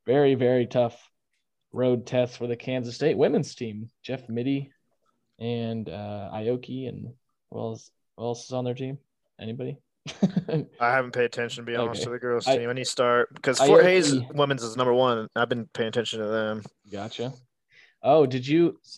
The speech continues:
Speaker 1: uh, I guess another thing on other sports, um, you went to the state championship game last Saturday. It was a tough day for the Teutons.
Speaker 2: Yeah, they got killed, but, um, you know what? They made it,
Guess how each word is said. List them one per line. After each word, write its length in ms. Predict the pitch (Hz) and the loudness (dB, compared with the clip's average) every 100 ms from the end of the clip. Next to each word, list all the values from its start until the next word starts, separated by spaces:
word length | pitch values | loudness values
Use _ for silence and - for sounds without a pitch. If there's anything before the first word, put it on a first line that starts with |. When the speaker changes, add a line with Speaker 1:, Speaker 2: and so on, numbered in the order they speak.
| - | 0
Speaker 1:
uh, 220 | 131 123 | 4 4
I 60 | 117 | 2
guess 240 | 143 143 | -2 -4
another 220 | 131 139 | -2 -2
thing 260 | 131 127 120 | -4 -6 -6
on 100 | 117 | -4
other 180 | 120 117 | -4 -4
sports, 580 | - 120 120 123 - - | -6 -4 -2 -4 -10 -10
um, 460 | 110 104 98 95 - | -8 -8 -10 -14 -10
you 200 | 117 127 | -4 -2
went 260 | 127 92 - | -2 -6 -8
to 220 | 120 117 | -6 -6
the 540 | 110 107 110 110 101 - | -6 -6 -6 -6 -10 -14
state 260 | - 113 - | -12 -10 -8
championship 580 | 117 113 127 127 117 | -8 -8 -10 -8 -10
game 300 | 82 113 117 | -6 -6 -6
last 340 | 107 98 110 - | -6 -8 -10 -12
Saturday. 520 | 92 110 120 123 135 | -8 -6 -4 -4 -4
It 80 | 110 | -6
was 260 | 98 110 - | -10 -12 -14
a 120 | 92 - | -14 -12
tough 340 | 107 113 - _ - | -10 -10 -12 _ -14
day 260 | 107 110 120 | -6 -4 -6
for 200 | - 110 | -8 -12
the 100 | 98 | -10
Teutons. 720 | - 139 - 73 73 - - _ 131 | -12 -14 -14 -14 -16 -16 -20 _ 0
Speaker 2:
Yeah, 260 | 139 147 127 | 2 2 2
they 240 | 123 143 135 _ _ _ _ - - - | 2 2 0 _ _ _ _ -20 -20 0
got 220 | 254 254 | 2 2
killed, 400 | - 202 185 214 | 4 6 8 6
but, 280 | 175 156 156 | 6 8 6
um, 320 | 165 156 147 151 | 4 2 2 0
you 60 | |
know 220 | 156 156 | 2 4
what? 340 | 156 160 170 - | 4 4 2 0
They 320 | 135 131 131 - | 0 2 0 -4
made 260 | 131 135 147 | -2 0 0
it, 180 | 170 | 0